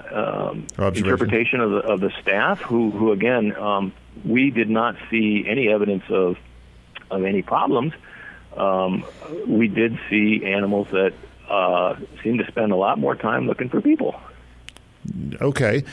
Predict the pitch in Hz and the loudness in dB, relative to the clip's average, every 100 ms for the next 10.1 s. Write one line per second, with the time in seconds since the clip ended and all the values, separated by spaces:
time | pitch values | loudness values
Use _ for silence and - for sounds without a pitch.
0 | - - - 123 127 123 123 120 - - | -14 -16 -4 0 2 2 2 -2 -6 -4
1 | 113 117 117 - - - - - 156 156 | 0 2 2 -2 -8 -20 -16 -4 0 4
2 | 123 113 113 123 113 107 107 - - - | 4 4 2 2 2 2 -2 -14 -16 -2
3 | 107 113 - - - - - - - 120 | 0 0 -2 -12 -18 -20 -20 -20 -6 0
4 | 120 117 127 117 113 110 101 - 139 143 | 2 4 4 2 2 2 2 2 4 4
5 | 104 101 107 104 104 104 104 104 104 101 | 4 2 2 4 4 4 2 2 2 2
6 | 95 - - 101 92 85 107 101 90 85 | 0 -2 -4 -2 0 0 0 0 -2 -2
7 | 101 98 92 90 90 92 - - 107 107 | 0 2 2 2 0 -4 -18 -4 -2 -2
8 | - 135 127 123 117 104 - - - - | 2 4 4 4 4 2 -4 -16 -8 -2
9 | 95 120 - 110 110 101 110 120 98 87 | 2 2 2 2 2 0 0 2 4 4
10 | 95 | 0